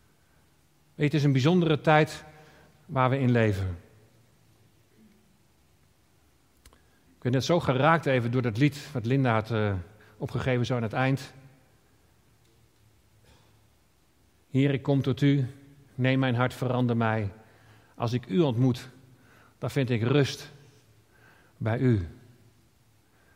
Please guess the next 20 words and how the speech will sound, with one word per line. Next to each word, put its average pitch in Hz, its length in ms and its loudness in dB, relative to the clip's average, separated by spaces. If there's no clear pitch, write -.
En 123 120 -4
we 123 60 2
hebben 123 200 0
dat 135 140 2
in 123 120 0
deze 147 240 2
gekke 143 280 -2
tijd 143 240 0
nodig. 127 460 0
Dat 113 120 -2
we 107 100 2
rust 147 360 2
vinden 151 420 0
aan 123 120 -2
de 117 80 0
voeten 143 500 -2
van 123 200 -6
de 113 60 -2
Heer 117 220 0
Jezus. 117 580 -2